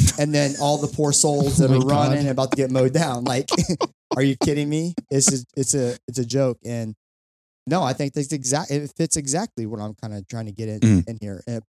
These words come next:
Speaker 1: part of it, you know, the other part was, you know, what kinda triggered the initial thought was this guy posted an owner, and,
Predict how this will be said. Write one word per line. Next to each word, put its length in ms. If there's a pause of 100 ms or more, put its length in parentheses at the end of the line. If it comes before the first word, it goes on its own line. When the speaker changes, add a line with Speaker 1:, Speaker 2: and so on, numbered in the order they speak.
Speaker 1:
part 240
of 100
it, 100 (180)
you 60
know, 180
the 80
other 140
part 260
was, 340 (1300)
you 80
know, 220 (100)
what 200
kinda 240
triggered 500
the 280
initial 420
thought 200
was 400 (160)
this 140
guy 220
posted 520
an 140
owner, 380 (560)
and, 340